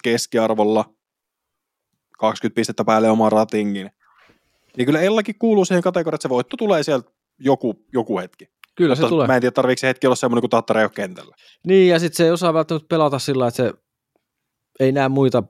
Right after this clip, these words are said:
Speaker 2: numerolappuja edessä.
Speaker 1: Niin.
Speaker 2: Et se on, jos on, ei näe ketään muuta kuin Väylää siinä, niin se ei välttämättä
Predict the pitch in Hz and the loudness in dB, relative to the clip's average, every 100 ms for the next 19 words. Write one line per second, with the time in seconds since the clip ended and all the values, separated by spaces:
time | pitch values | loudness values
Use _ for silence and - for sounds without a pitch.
0 | _ _ _ _ _ _ 139 131 117 107 | _ _ _ _ _ _ -4 0 0 0
1 | 101 113 113 110 104 - 101 107 110 107 | -2 -2 0 0 -2 -6 -2 2 2 2
2 | - 110 107 _ _ 113 113 - 117 - | -4 -6 -8 _ _ -10 -8 -4 -4 -6
3 | - 127 123 123 - 127 127 117 117 113 | -6 -4 -2 -2 -2 -2 -2 -2 -4 -4
4 | 107 104 113 107 101 90 95 90 95 _ | -6 -4 -4 -2 -4 -8 -12 -14 -16 _
5 | _ _ - 101 104 101 101 95 | _ _ -16 -12 -10 -10 -12 -14